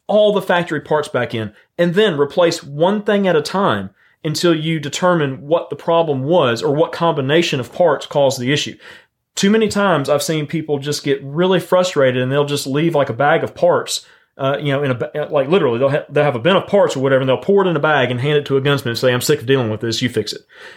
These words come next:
And the gunsmith has no idea where to start. But you can do a lot of that stuff on your own just by, by just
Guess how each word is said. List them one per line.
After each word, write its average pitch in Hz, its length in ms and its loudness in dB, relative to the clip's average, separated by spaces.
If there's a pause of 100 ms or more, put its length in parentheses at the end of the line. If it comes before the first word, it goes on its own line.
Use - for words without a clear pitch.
And 139 240 0
the 120 40 -6
gunsmith 143 340 0
has 113 160 -4
no 127 120 2
idea 120 180 0
where 107 120 -8
to - 80 -10
start. - 340 -2 (320)
But - 240 -2
you 170 160 2
can 175 120 2
do 160 100 -2
a 151 40 -4
lot 170 140 2
of 170 60 0
that 120 120 0
stuff 143 240 0
on 131 140 -2
your - 140 -8
own 135 300 0
just 135 280 -4 (440)
by, 139 280 0
by 139 200 0
just 151 360 -2